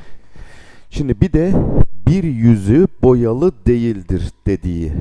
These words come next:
bir, herhangi bir yüzeyi boyalı değildir. Yani hiç boyalı olmayanları soruyor. O da şurası olur bak. Şimdi şuradan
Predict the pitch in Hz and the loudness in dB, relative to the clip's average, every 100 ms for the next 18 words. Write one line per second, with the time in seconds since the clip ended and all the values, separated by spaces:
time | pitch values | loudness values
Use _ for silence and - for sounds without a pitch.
0 | - - - - 127 123 104 - - 107 | -6 -6 -6 -4 -4 -4 -6 -10 -8 -6
1 | 110 147 135 107 98 95 127 104 101 151 | -6 -8 -8 -6 -6 -4 -4 -4 -4 -2
2 | 120 110 113 147 123 90 110 123 120 180 | -2 -2 -2 -4 -4 -6 -6 -6 -6 -4
3 | - 143 131 127 180 143 135 120 120 117 | 0 2 2 4 4 2 0 -6 -4 -4
4 | 113 - 95 80 76 - - _ _ - | -2 0 0 0 -4 -8 -20 _ _ 0
5 | 190 185 - 143 143 - 95 85 82 78 | 4 4 4 2 2 2 2 2 0 -4
6 | 76 - _ _ - - 110 - - 202 | -10 -14 _ _ -18 -10 -10 -6 -2 0
7 | 160 143 | 0 -2